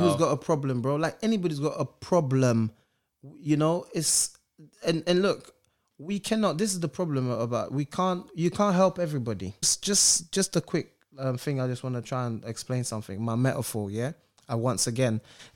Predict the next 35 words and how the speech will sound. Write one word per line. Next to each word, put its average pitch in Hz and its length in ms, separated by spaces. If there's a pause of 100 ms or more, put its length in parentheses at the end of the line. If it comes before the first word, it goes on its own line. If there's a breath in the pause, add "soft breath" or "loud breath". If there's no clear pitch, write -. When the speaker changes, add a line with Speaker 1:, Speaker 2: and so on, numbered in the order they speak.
Speaker 2:
don't 185 180
worry, 180 200
guys. 151 420
It's 143 100
not 156 160
gonna 156 160
be 151 140
no 143 180
Vaseline 135 640
thing 123 360
or, 117 200 (600 soft breath)
you 131 140
know, 117 180
like 113 280
I 123 60
used 120 340
on 117 120
the 117 80
last 117 360
one. 339 300
Speaker 1:
Hoo, 359 240
hoo, 381 440
hoo. - 20
Speaker 2:
<laughs> 131 120
Yeah, 123 340
but 127 300
watch 143 300
this. 113 300 (180)
Just, 175 340
just 208 260
from 180 180
coming 180 340
in 160 100
here, 156 240
coming 156 260